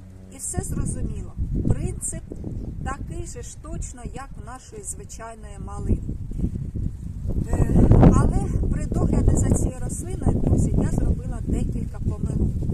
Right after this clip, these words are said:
І сьогодні ми будемо разом з вами виправляти.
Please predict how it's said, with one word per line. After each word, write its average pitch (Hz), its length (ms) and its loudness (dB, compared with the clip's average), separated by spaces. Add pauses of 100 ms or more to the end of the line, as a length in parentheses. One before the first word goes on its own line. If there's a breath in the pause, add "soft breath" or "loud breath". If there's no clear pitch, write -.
І - 80 -2
сьогодні - 640 2
ми - 340 6
будемо - 440 4
разом - 560 -2
з - 120 -2
вами 339 400 -4 (520)
виправляти. 247 680 -6